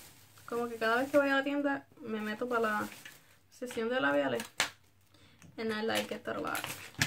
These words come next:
Van a darse cuenta ahora. Eh, estos cinco labiales los ordené por eBay. Son,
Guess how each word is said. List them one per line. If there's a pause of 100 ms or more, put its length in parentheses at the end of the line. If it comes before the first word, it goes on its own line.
(260)
Van
a
darse
cuenta
ahora. (1500)
Eh,
estos
cinco
labiales
los
ordené
por
eBay. (1900)
Son,